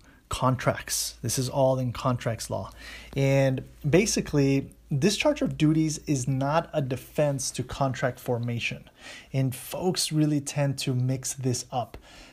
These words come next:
Discharge of duties, it can happen for one of two reasons. Uh, and what it relates to is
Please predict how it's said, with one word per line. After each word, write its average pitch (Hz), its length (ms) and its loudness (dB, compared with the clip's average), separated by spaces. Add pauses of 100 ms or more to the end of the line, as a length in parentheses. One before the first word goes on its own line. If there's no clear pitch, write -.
(100)
Discharge 202 400 2
of 151 160 0
duties, 135 560 2 (220)
it 139 160 -2
can 127 80 -2
happen 139 340 0
for 127 180 -4
one 139 280 4
of 185 100 0
two 151 180 0
reasons. 123 560 -2 (520)
Uh, 127 320 2
and 147 320 2
what 151 260 6
it 151 60 2
relates 175 380 2
to 170 120 6
is 143 260 4